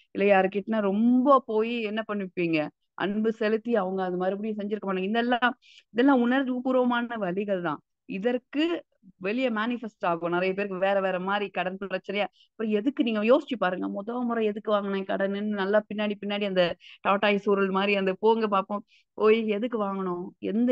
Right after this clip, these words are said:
எமோஷன்ல அந்த கடனை வாங்க ஆரம்பிச்சோம், எதுக்காக இதை செஞ்சோம், நீங்க யோசிச்சு பாத்தீங்கன்னா, அதுக்கு பின்னாடி போய் இது மாதிரி உங்களால மேட்ச் பண்ண முடியாத விஷயத்த உங்களை மீறி கம்பல் பண்ணி தான் நீங்க செஞ்சிருப்பீங்க.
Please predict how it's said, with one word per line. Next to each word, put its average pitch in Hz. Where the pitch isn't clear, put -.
எமோஷன்ல 208
அந்த 196
கடனை 180
வாங்க 170
ஆரம்பிச்சோம், 165
எதுக்காக 214
இதை 208
செஞ்சோம், 220
நீங்க 220
யோசிச்சு 220
பாத்தீங்கன்னா, 196
அதுக்கு 190
பின்னாடி 240
போய் 220
இது 214
மாதிரி 214
உங்களால 196
மேட்ச் 190
பண்ண 202
முடியாத 190
விஷயத்த 190
உங்களை 180
மீறி 220
கம்பல் 196
பண்ணி 190
தான் 214
நீங்க 190
செஞ்சிருப்பீங்க. 175